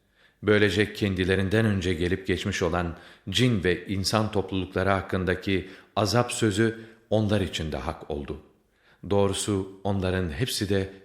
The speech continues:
hüsrana düşmüşlerdi. İnkar edenler, "Bu Kur'an'ı dinlemeyin,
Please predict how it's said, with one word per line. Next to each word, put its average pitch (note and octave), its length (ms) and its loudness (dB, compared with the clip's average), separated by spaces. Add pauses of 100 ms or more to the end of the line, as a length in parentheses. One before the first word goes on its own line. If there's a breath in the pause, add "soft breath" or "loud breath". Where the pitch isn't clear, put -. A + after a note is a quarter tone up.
hüsrana F2+ 460 -2
düşmüşlerdi. C#2 720 -8 (1800 soft breath)
İnkar C3+ 380 4
edenler, A2 520 2 (800)
"Bu D#3 160 -4
Kur'an'ı A2 520 0
dinlemeyin, F#2+ 540 -2